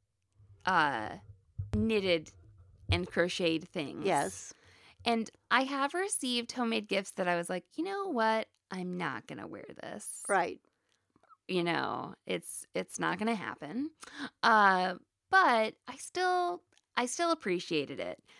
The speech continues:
Speaker 1: And thinking of one
Speaker 2: Right.
Speaker 1: thing, and it was just, like, totally not my style, you know, um, but I still appreciated it. Now, I've also gotten ready-to-wear things that were totally not my
Speaker 2: That's
Speaker 1: style,
Speaker 2: right.
Speaker 1: too, right?
Speaker 2: Well, well, I think that's gifts in general.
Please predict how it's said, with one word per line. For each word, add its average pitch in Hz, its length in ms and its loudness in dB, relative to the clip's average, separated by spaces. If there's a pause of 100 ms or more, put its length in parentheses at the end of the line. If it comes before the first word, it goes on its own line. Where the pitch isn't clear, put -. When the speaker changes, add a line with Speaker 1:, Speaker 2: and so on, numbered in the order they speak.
(140)
Speaker 1:
And 226 180 -2
thinking 330 240 2
of 302 100 2
one 247 240 8
Speaker 2:
Right. 247 80 0
Speaker 1:
thing, 196 320 2
and 196 100 2
it 185 60 4
was 180 100 -2
just, 196 120 -6
like, 175 180 2
totally 320 280 4
not 254 160 8
my 214 120 4
style, 175 580 6 (260)
you 269 160 4
know, 214 540 8
um, 180 440 6
but 226 100 2
I 226 100 4
still 311 200 -2
appreciated 226 600 0
it. 156 180 -2
Now, 233 240 2
I've 220 220 4
also 254 480 2
gotten 170 580 0 (460)
ready-to-wear 220 500 2
things 165 640 -6 (960)
that 170 140 2
were 160 100 -2
totally 165 320 0
not 156 180 -2
my 170 140 -6
Speaker 2:
That's 185 200 2
Speaker 1:
style, 277 120 8
Speaker 2:
right. 254 120 4
Speaker 1:
too, - 360 -2
right? 156 180 0
Speaker 2:
Well, 269 220 10
well, 247 180 6 (280)
I 247 60 -6
think 294 240 -2
that's 233 200 -2
gifts - 320 -4
in 147 120 -2
general. - 420 -8